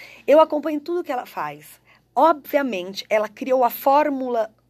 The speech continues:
o jeito dela de fazer. Ela não faz exatamente daquele jeito, porque com certeza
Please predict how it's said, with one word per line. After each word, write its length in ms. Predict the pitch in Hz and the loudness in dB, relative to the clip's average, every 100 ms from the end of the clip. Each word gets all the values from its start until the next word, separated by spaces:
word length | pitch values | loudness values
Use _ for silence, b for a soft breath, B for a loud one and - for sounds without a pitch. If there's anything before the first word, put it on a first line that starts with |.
| _ - | _ -12
o 120 | 208 | -10
jeito 400 | - 294 311 247 | 0 2 2 0
dela 400 | 190 220 220 185 | 2 4 2 -2
de 100 | - | -6
fazer. 500 | - 165 160 175 214 _ _ _ b b - | -10 -8 -6 -8 -10 _ _ _ b b 2
Ela 180 | 240 254 | 4 4
não 100 | 262 | 0
faz 240 | 269 285 | -4 -4
exatamente 720 | 277 226 277 311 285 247 220 | -4 -4 -4 -4 -6 -8 -14
daquele 280 | - 196 165 | -14 -14 -14
jeito, 440 | 156 160 165 - - B B - | -10 -10 -10 -14 -18 B B -8
porque 240 | 339 339 | -4 -4
com 260 | - 381 440 | 0 2 2
certeza 580 | - 349 277 262 240 | -4 -4 0 2 0